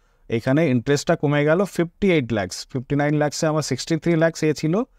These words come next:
আহ, ইন্টারেস্ট আসছিল, যখন আমাকে এক কোটি বাইশ লক্ষ দিতে হচ্ছে, এখন আমার কিন্তু এক লাখ টাকা পেমেন্ট করার পরে কী হলো, এই এক লাখ ষোলো হাজার টাকা পেমেন্ট করার পরে কী হলো, এক কোটি বাইশ লক্ষটা,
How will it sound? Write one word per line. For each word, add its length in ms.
আহ, 260
ইন্টারেস্ট 340
আসছিল, 320
যখন 280
আমাকে 420
এক 240
কোটি 260
বাইশ 540
লক্ষ 280
দিতে 220
হচ্ছে, 200
এখন 300
আমার 260
কিন্তু 220
এক 240
লাখ 140
টাকা 160
পেমেন্ট 320
করার 200
পরে 240
কী 160
হলো, 200
এই 240
এক 200
লাখ 120
ষোলো 440
হাজার 300
টাকা 280
পেমেন্ট 280
করার 200
পরে 200
কী 120
হলো, 160
এক 160
কোটি 180
বাইশ 280
লক্ষটা, 460